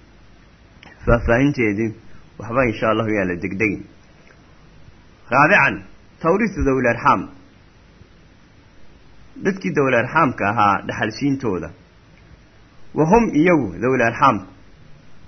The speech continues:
Aqaaribul mayd, maydka xigtadiisii weeye. Waa qaraabadii mayd. Alladiina kuwaasoo laysuu aan ahayn bi asxaabil furuud.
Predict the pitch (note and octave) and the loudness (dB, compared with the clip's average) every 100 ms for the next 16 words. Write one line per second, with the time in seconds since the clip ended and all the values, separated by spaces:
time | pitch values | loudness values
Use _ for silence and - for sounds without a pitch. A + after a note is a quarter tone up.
0 | - - - - B2 B2 E3+ F#3+ C#3+ C3+ | -20 -20 -20 -10 -8 2 4 4 0 0
1 | C#3 G#2 - - - - A#2+ F3 C#3 - | -2 -2 -10 -20 -20 -8 0 0 0 -4
2 | A#2+ A#2+ A2+ E3 C3 G#2+ B2 G2+ F2 F2 | -12 -12 -4 -2 -2 -6 -6 -6 -6 -6
3 | F2+ - - - - - - - - - | -10 -12 -20 -20 -20 -20 -20 -20 -20 -20
4 | - A2+ A#2 C3 C3 C3+ D#3+ D3 C3 G#2 | -6 -2 0 2 4 4 2 2 2 -2
5 | - - - - - - - - - - | -8 -20 -20 -20 -20 -20 -20 -20 -20 -20
6 | - D3 D#3 E3 G#3 F#3 - G3+ F#3 F3 | -2 2 4 4 4 4 4 4 4 2
7 | F#3+ C#3 F#2+ - - - - A#2 D#3+ G#3 | 0 -2 -2 -12 -20 -20 -12 -2 0 0
8 | F#3 F3 D#3 D#3 D#3 C#3 C#3+ A#2+ A2+ A2 | -2 -4 0 2 2 0 -2 -2 -2 -4
9 | G#2+ - C#3 A2 G2 A#2 A2 | -6 0 0 0 -6 -6 -6